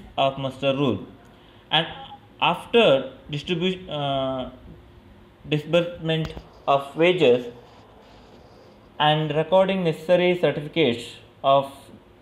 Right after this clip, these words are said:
disbursement, it is kept as voucher. So here we can see the form number twenty-one, muster roll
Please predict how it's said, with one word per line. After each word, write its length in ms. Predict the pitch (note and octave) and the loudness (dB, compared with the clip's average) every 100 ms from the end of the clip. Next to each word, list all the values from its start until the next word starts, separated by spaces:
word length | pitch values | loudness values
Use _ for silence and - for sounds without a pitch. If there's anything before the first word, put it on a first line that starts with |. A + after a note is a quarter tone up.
| - - | -20 -10
disbursement, 800 | C3+ C3 D#3 D#3 D#3 D3+ D3 D3+ - - - - - _ _ _ | -10 -2 0 0 -2 -4 -4 -4 -10 -20 -20 -20 -20 _ _ _
it 100 | D#3 | -8
is 140 | E3+ E3+ | -8 -4
kept 280 | G3+ G#3 E3+ | -2 0 4
as 240 | D3+ D#3 - - - - | 4 2 -6 -20 -20 -4
voucher. 380 | A#2+ - F#2+ F2 - - - - - - - _ _ _ _ - _ - - - - | -2 -2 -4 -6 -10 -20 -20 -20 -20 -20 -20 _ _ _ _ -20 _ -20 -20 -20 -8
So 100 | F3 | -4
here 240 | D#3+ F3+ G3 | -2 0 -2
we 140 | F#3+ | -4
can 280 | F#3+ F#3 F3+ | -4 -4 -6
see 180 | - G#3+ | -8 -4
the 380 | E3+ C3+ C3+ - - | 2 2 2 -6 -4
form 160 | D3+ | -4
number 180 | D3 D3 | -2 -4
twenty-one, 720 | D3+ D#3 D#3+ E3+ C#3 A2+ - - | -4 -6 -4 -2 -2 -2 -10 -14
muster 380 | C3+ C3 - C3+ | -8 -8 -6 -2
roll 320 | D#3 A#2+ A#2 | 2 2 0